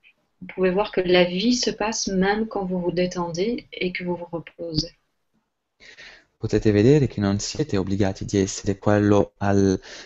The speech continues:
Speaker 2: eh, comandando la vostra vita, ma potete anche riposarvi.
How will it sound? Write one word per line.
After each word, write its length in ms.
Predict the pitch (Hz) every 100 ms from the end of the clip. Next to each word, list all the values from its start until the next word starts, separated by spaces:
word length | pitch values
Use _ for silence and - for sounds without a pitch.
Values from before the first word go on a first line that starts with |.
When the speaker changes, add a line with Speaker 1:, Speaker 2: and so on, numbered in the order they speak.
| -
Speaker 2:
eh, 140 | 98 -
comandando 800 | - 110 107 110 110 95 92 92
la 120 | 92
vostra 340 | 95 92 98 95
vita, 500 | 92 90 - 147 - - - -
ma 120 | 95
potete 400 | 110 120 120 110
anche 540 | 123 151 160 - 175 -
riposarvi. 840 | 110 117 113 110 90 90 90 101